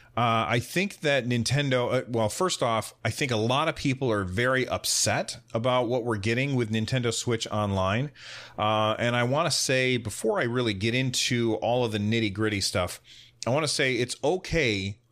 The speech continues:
that you're upset that, that you didn't get what you want. That's totally fine. What's not okay is that you're constantly shouting down anyone that disagrees with you. And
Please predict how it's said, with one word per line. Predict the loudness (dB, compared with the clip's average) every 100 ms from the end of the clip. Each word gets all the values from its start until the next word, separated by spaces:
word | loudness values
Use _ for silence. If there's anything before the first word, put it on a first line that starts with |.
| _ _ _
that | -2 -2
you're | -2 0 2 2 2 2
upset | 0 0 0 0 0 -2 -4 -10 -12 _ _ _ _
that, | -4 -4 -4
that | -4 -4
you | -2 -2
didn't | 0 -2 0
get | -2 -2
what | -2
you | -2
want. | 0 0 -2 -6 -16 _ -6
That's | -4 -2
totally | -6 -4 0 2 2 0
fine. | 0 0 0 0 -4 -10 -18 -18 -18 -18 -20 -12
What's | -4 -2 -2
not | -2 0 2
okay | 0 0 0 2 0 -4 -10 _ _ _ -4
is | 0 0 0
that | 0 2 0 -4 _ _
you're | -2 0 0 -8
constantly | -8 -4 0 0 0 0 0
shouting | 2 2 2 2 0
down | 0 2 2 0 -4 -2
anyone | 0 2 2 2
that | 0 0
disagrees | -2 -2 0 0 2 0
with | -2
you. | -2 -4 -8 -14 -20 -20 -16 -2
And | 0 2 2 2 0